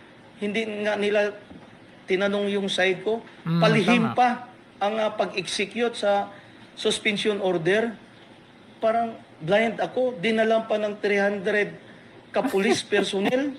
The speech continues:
Speaker 2: Kadami naman yan.
Speaker 1: Ano pang tingin nila sa akin?
Speaker 2: Kriminal.
Speaker 1: Most wanted. Okay.
Speaker 2: <laughs> Most wanted. Grabe, no? Ngayon, pag titignan natin yung, ah,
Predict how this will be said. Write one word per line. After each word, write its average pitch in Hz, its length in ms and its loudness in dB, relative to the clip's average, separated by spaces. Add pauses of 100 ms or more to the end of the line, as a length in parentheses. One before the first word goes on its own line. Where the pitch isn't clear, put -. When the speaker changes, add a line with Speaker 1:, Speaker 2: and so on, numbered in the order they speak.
(200)
Speaker 2:
Kadami 214 560 6
naman 214 320 4
yan. 226 160 4
Speaker 1:
Ano 427 240 0
pang 381 160 0
tingin 247 240 0
nila 214 240 2
sa 170 240 2
akin? - 160 -8 (480)
Speaker 2:
Kriminal. 175 800 4 (160)
Speaker 1:
Most 214 240 -2
wanted. 185 640 0
Okay. 262 400 6 (360)
Speaker 2:
<laughs> 320 360 -4
Most 311 180 -4
wanted. 247 560 0 (320)
Grabe, 220 560 2
no? 196 220 0 (420)
Ngayon, 247 320 6
pag 240 160 4
titignan 247 540 0
natin 214 480 4
yung, 180 320 2
ah, 165 240 0